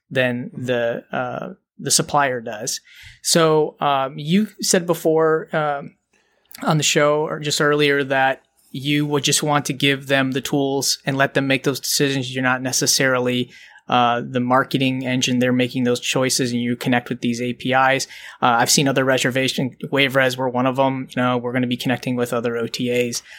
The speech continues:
Uh, but how do you look at, uh, O T As, uh, from your perspective?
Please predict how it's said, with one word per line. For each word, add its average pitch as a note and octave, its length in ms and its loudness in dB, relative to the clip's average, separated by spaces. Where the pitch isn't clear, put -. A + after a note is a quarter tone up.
Uh, B2+ 240 2
but C#3 300 0
how E3+ 220 2
do F#3+ 80 4
you F#3 480 2
look D3+ 320 0
at, C#3 400 2
uh, C3 300 -2
O C3+ 120 -4
T C#3+ 240 -2
As, C3+ 460 -2
uh, A#2+ 160 -2
from B2+ 320 -2
your B2+ 240 -4
perspective? - 760 -10